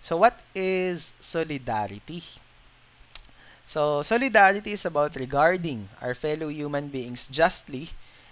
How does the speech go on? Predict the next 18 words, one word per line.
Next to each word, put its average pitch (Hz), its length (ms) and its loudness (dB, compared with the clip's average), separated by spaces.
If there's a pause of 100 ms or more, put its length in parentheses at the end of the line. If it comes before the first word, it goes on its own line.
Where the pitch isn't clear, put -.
and 143 160 -6
respecting 160 680 -6
who 156 140 -8
they 147 180 -4
are 117 340 -2 (400)
as 127 200 -4
person. 117 540 0
So 160 100 -4
parang, 208 340 6 (480)
um, 170 720 2 (2250)
one 190 260 4
word, 123 180 -4 (960)
respect. - 380 -4 (500)
Parang 175 440 -2
you, 180 160 -2
you 175 240 -2 (480)
recognize 165 760 -2
people, 131 760 -4